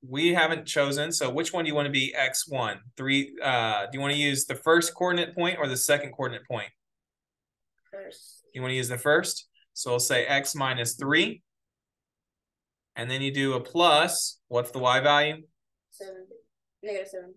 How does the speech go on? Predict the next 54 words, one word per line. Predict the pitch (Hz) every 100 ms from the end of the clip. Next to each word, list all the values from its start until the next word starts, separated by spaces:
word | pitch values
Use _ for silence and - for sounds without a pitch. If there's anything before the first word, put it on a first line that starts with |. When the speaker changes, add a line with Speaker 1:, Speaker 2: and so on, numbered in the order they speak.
| _
Speaker 1:
That's | 104 -
right. | 120 98 160
Oh, | 156
if | 143
you're | 170
wondering, | 185 156
why | 135 170
did | 185
I |
do | 170
a | 151
minus | 127 117 127 160 175
three? | 180 180 214
'Cause | - 120 -
inside | 160 165 170
always | 160 156 151
lies. | 156 156 113 -
You |
see | 123 135
how |
that | 131
goes | 135 131
inside | 131 143
with | 131 131
an |
x? | 147 - - - _ _ _ _ - -
It's | -
going | 135
to | 131
lie. | 135 143
The | 123 120
positive | 156 156 180 185 180
three | 170 170
became | 170 143 160 156
a | 151 151 147 151 _ _ _ _ _ _ _ _ _ -
Speaker 2:
Negative. | 185 185 190 127
Speaker 1:
negative | 123 123
three. | 123 120 113 -
But | 147 143
the | 139
y | 139 143 208
value | 180 131 127 147 151
does | 123
not | 123 123 123
lie. | 120 101
It's | 98 -
this | 113 - - -
positive | 120 113 117 113
seven. | 120 101 101
There's | 120 120
your | 123
equation | 120 120 117 110
right | 101 104
there. | 104 92